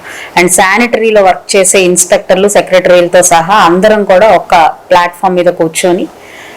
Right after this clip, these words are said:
వాళ్ళు, వాళ్ళు ఎదుర్కొంటున్న సమస్యలన్నిటి మీద దృష్టి పెట్టి నీడ్స్ ఏమున్నాయో ఈరోజు ఐడెంటిఫై చేయడం జరిగింది. ఇప్పటికే గౌరవ కమిషనర్ గారు కానివ్వండి, మేం కానివ్వండి, మేము ఇచ్చిన సూచనల మేరకు చాలా మార్పులు చేస్తున్నారు.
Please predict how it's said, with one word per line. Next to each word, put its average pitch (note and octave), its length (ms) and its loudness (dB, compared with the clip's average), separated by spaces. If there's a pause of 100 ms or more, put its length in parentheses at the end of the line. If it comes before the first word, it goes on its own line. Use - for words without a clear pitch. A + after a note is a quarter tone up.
(260)
వాళ్ళు, F#3+ 240 2
వాళ్ళు F#3+ 180 2
ఎదుర్కొంటున్న G3+ 840 0 (200)
సమస్యలన్నిటి F#3+ 760 0
మీద F#3 140 0
దృష్టి F3 420 0
పెట్టి F#3 380 0 (300)
నీడ్స్ A#3 420 2
ఏమున్నాయో G3 580 2
ఈరోజు F3+ 380 2
ఐడెంటిఫై F3 520 2
చేయడం E3+ 340 0
జరిగింది. F3+ 560 2 (380)
ఇప్పటికే C4 680 -2 (160)
గౌరవ G#3 220 0
కమిషనర్ G3+ 500 -4
గారు G3+ 200 0
కానివ్వండి, F#3+ 420 -2
మేం F#3+ 280 -2
కానివ్వండి, F#3 420 0
మేము G3 200 0
ఇచ్చిన G3+ 220 0
సూచనల G#3 440 2
మేరకు F#3+ 420 2
చాలా G3+ 440 2
మార్పులు F#3 540 0
చేస్తున్నారు. F#3+ 600 2